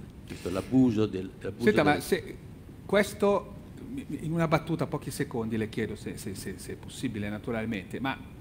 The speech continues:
Speaker 2: qual è questo l'ele-, l'elemento più, oggi si usa la parola disruptive, no? Per,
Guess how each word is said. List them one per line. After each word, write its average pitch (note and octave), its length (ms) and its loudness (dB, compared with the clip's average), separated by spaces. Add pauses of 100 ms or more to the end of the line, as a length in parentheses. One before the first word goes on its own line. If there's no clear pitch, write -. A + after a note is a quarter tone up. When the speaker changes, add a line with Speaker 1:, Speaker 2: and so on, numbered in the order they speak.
(240)
Speaker 2:
qual F#3 260 4
è A#2+ 380 4 (140)
questo - 300 -8
l'ele-, C3+ 340 4
l'elemento C#3+ 960 6
più, D#3+ 400 0 (540)
oggi C3+ 240 -4
si B2+ 120 -4
usa C3+ 120 4
la B2 80 2
parola C#3 260 2
disruptive, B2 1200 0
no? C3+ 200 -2
Per, A#2+ 300 -2